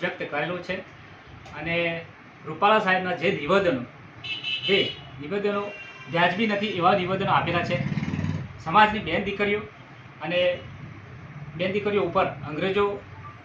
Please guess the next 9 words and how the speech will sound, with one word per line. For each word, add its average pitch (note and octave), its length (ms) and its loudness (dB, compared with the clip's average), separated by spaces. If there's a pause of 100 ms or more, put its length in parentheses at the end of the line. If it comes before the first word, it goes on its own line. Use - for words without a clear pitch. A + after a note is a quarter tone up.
(140)
એ F#3 180 0
રોટી E3 300 -2
અને, F#3+ 140 0
અ, D#3+ 220 -2
બેટી E3+ 280 0
ભેટ F3+ 200 0 (1080)
જેવા F3+ 160 2
શબ્દો E3 360 0
વાપરીને D#3+ 460 6